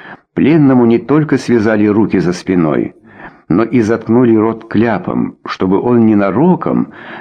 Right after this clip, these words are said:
криком не предупредил своих и не сорвал операцию.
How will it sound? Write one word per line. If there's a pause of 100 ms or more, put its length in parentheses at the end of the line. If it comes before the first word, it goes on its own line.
криком
не
предупредил
своих (320)
и
не
сорвал
операцию.